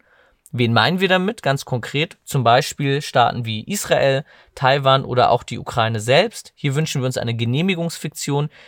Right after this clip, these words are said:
Das heißt, dass nicht jeder Rüstungsexport noch einmal durch das Bundeskanzleramt genehmigt werden muss, sondern eben, so wie bei nato-Staaten auch, einfach vereinbart werden kann. Wir kommen zur nächsten Forderung, denn wir setzen uns ein für eine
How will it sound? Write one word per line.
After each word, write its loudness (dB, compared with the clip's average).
Das -4
heißt, 0
dass 0
nicht -2
jeder 0
Rüstungsexport -4
noch -10
einmal -2
durch -6
das -6
Bundeskanzleramt -6
genehmigt -2
werden 0
muss, -6
sondern 0
eben, -4
so -4
wie -2
bei 0
nato-Staaten 0
auch, 0
einfach -4
vereinbart -2
werden -10
kann. -14
Wir -4
kommen 0
zur -2
nächsten -2
Forderung, 2
denn 2
wir 4
setzen -2
uns -4
ein 2
für -6
eine -2